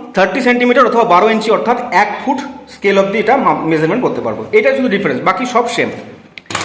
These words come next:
এটার ক্ষেত্রে দেখো, আমরা যখন পুরোপুরিভাবে আমরা লাগিয়ে রেখেছি স্ক্রুটাকে, এজটা দেখো প-, প্রিসিশনভাবে আমাদের ভার্নিয়ারে জিরো, মেইন স্কেলে জিরো, এই জিরো একই লাইনের মধ্যে রয়েছে, তাহলে এটার মধ্যে কোনো এরর নেই। তাহলে আমরা এটা দেখ-, এটার ক্ষেত্রে আমরা লিস্ট কাউন্টটা সহজেই ক্যালকুলেশন করে দেখাচ্ছি।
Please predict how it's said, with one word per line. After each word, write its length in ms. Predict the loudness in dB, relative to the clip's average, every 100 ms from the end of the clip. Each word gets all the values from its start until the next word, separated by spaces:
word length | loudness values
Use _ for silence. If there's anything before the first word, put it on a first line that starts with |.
| -8 0
এটার 200 | 2 4
ক্ষেত্রে 240 | 2 2
দেখো, 200 | 2 4
আমরা 200 | 4 4
যখন 380 | 2 2 -2 -2
পুরোপুরিভাবে 540 | 0 0 2 2 2 4
আমরা 160 | 2
লাগিয়ে 360 | 2 2 2 2
রেখেছি 360 | 2 2 -4
স্ক্রুটাকে, 460 | -6 -6 -2 -2 -4 -10 -16 -20 -20 -20 _ _ _ _ _ _ -2
এজটা 300 | -2 2 2
দেখো 200 | 2 2 -2 -6
প-, 160 | -4 -4 -2
প্রিসিশনভাবে 920 | -2 2 2 4 4 4 2 -2 -6
আমাদের 300 | -2 0 0
ভার্নিয়ারে 400 | 2 0 2 0
জিরো, 260 | 0 0 -2 -4 -6
মেইন 180 | -4 -4
স্কেলে 240 | -2 0 0
জিরো, 240 | 0 -2 -4 -8 -16 -20 _
এই 160 | 0 0
জিরো 200 | 2 2
একই 460 | 2 2 0 0
লাইনের 320 | 2 2 2
মধ্যে 260 | 0 0 -2
রয়েছে, 260 | -4 -6 -12 -20 -20 _ _ _
তাহলে 180 | 0 2
এটার 140 | 4
মধ্যে 180 | 2 2
কোনো 160 | 2 2
এরর 220 | 4 4
নেই। 260 | 2 0 -2
তাহলে 160 | 0 2
আমরা 140 | 2
এটা 180 | 0 -2
দেখ-, 520 | -2 -6 -12 -10 -2
এটার 140 | 0 0
ক্ষেত্রে 240 | 0 0
আমরা 140 | 2
লিস্ট 160 | 0 0
কাউন্টটা 220 | 0 2
সহজেই 220 | 2 0 2
ক্যালকুলেশন 480 | 0 0 -2 -2
করে 140 | -2 0
দেখাচ্ছি। 400 | 0 -4 -8